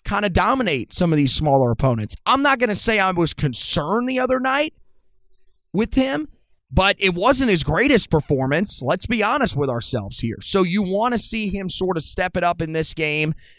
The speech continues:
I, the big thing is not even points-wise. I wanna see him take over on the glass and say, "Look, I'm better than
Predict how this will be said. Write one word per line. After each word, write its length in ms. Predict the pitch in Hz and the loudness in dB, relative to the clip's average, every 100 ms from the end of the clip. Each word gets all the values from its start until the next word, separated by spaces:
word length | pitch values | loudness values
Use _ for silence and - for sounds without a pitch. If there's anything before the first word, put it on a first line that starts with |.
| _ _ _ - | _ _ _ -2
I, 160 | 185 - - - _ _ | 0 0 -10 -20 _ _
the 180 | 160 185 | -4 -4
big 340 | 147 269 214 | 0 0 0
thing 220 | 220 202 190 | 0 0 2
is 260 | 165 139 | 0 0
not 300 | 170 214 240 - | -2 0 -2 -2
even 340 | 214 190 156 | 0 2 0
points-wise. 800 | - - 175 156 143 123 110 - - _ | -4 -4 -2 0 2 2 0 -6 -12 _
I 200 | 175 214 | 0 2
wanna 320 | 214 226 220 | 2 0 0
see 380 | 185 - 208 185 | 0 0 0 2
him 340 | 175 170 151 139 | 4 4 2 0
take 340 | - 180 - | 0 0 2
over 280 | 175 170 160 | 0 2 0
on 120 | 156 | 0
the 80 | 143 | -2
glass 680 | 123 143 147 127 110 - - - | -4 -2 -2 -2 -6 -8 -8 -4
and 140 | 143 | -4
say, 240 | - 175 151 | 0 2 2
"Look, 400 | 143 175 123 - 160 | 2 2 2 -2 -2
I'm 200 | 208 175 | 0 0
better 540 | 117 170 185 170 156 | 0 0 0 0 -2
than 360 | 135 151 139 | 2 2 2